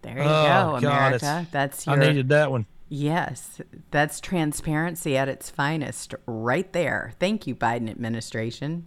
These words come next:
Speaker 1: No, they have the same person doing all of that. They have to stay on message, right? I mean, especially when you're trying to take over a country. They have to have the exact same rhetoric on all of these accounts. So you've got a, a team that's writing these things for them,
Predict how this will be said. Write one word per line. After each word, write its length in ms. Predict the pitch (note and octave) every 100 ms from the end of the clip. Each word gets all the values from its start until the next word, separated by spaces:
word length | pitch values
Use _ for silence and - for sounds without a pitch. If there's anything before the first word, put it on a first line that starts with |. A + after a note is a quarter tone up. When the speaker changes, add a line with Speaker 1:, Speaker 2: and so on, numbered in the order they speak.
| -
Speaker 1:
No, 160 | B3+
they 80 | C#4+
have 120 | E4+
the 40 | A#3
same 280 | - D#3 C#3+
person 380 | A#2 A2+ B2 A2
doing 260 | A2+ A2+
all 160 | G#2+ G#2+
of 80 | A2+
that. 240 | A#2+ E3+
They 80 | G3+
have 140 | B3+
to 80 | A3
stay 200 | - F#3+
on 180 | G3+ E3
message, 480 | D#3 G#3 A2+ D#2 -
right? 300 | A2+ A#2 D#3+
I 40 |
mean, 140 | D3+ C#3
especially 360 | C3+ F#3 F#3 D#3
when 100 | C3+
you're 100 | B2
trying 280 | C3+ C3
to 60 | B2+
take 220 | - A#2
over 260 | B2+ C3+ A#2+
a 60 |
country. 680 | - D3 E3 - G#2+ B2+ E3 - - - - -
They 120 | E3
have 200 | F3 F3
to 100 | E3
have 240 | D3+ C#3+ C3+
the 80 |
exact 460 | B2 B2+ B2 C3+ -
same 300 | C#3+ C#3 A2+
rhetoric 540 | G#2+ C#3+ A#2+ A2+ C3
on 200 | A#2 A2+ - -
all 240 | A#2+ D3
of 140 | B2+
these 180 | A#2+ G#2+
accounts. 400 | A#2+ - A#2 D#3+
So 100 | -
you've 240 | F3 F#3 F#3
got 160 | E3+
a, 100 | E3+ D3+ -
a 80 | D#3+
team 500 | - - C#3 B2+ D3+
that's 240 | C#3 -
writing 380 | C3 C3+ C3+ B2+
these 200 | A#2 A#2
things 300 | - A#2 A#2+
for 240 | - A2+
them, 260 | G#2+ A#2+ E3